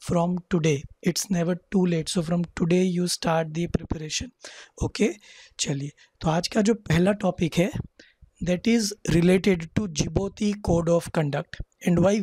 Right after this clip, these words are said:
we are studying this Djibouti Code of Conduct। अ, ये जिबोती जो नाम है, ओके, छोटा सा टापू सा देश है, अ, Gulf of Aden के पास, और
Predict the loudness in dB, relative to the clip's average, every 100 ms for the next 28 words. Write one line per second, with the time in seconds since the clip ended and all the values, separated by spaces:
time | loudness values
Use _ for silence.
0 | -2 0 4 6 4 -2 _ _ _ -6
1 | 2 4 4 2 2 0 0 0 0 -2
2 | -2 0 0 -2 -2 -8 -8 -14 -20 -20
3 | -20 -20 -4 0 2 2 2 2 0 0
4 | -2 0 0 2 2 2 0 -4 -4 -4
5 | -2 -2 -2 0 0 2 2 2 0 _
6 | _ _ _ 0 0 2 0 0 -6 -6
7 | -2 -2 0 2 0 -4 -16 -20 -20 -20
8 | -4 0 2 2 0 _ _ _ _ _
9 | _ -2 4 4 4 2 0 -2 0 4
10 | 4 4 2 0 -2 0 0